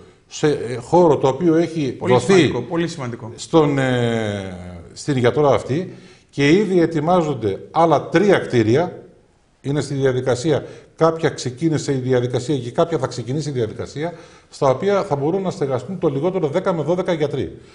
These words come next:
Speaker 1: Αυτό ξέρετε τι σημαίνει; Σημαίνει για ένα γιατρό ο οποίος δεν θέλει να έρθει σε ένα άγωρο νησί, δεν θέλει,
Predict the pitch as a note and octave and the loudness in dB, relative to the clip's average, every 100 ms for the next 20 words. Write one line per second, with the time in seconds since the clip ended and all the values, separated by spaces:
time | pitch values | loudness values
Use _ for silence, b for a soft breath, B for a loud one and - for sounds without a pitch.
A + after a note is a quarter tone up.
0 | B - F#2+ E3 E3 C3 A#2+ A#2+ A#2 - | B -10 -4 -4 2 2 2 0 -6 -8
1 | C3+ E3+ D3 - B B _ - C3+ E3 | -6 -4 -6 -8 B B _ -8 -4 -2
2 | D3 E3 D#3+ C#3+ D#3+ D#3+ C3+ E3 D3+ B2+ | -2 -2 0 -2 0 0 0 0 -2 2
3 | F3+ F3+ F3+ C3+ A#2 G#2 G#2+ - A2+ A2 | 0 2 0 0 0 -2 -6 -2 -2 0
4 | G#2+ G2+ F#2 E2+ - C3 B B B B | -2 -2 -6 -8 -10 -12 B B B B
5 | B2 F#3 D#3+ G3 D3 G2 | -2 0 4 2 2 -2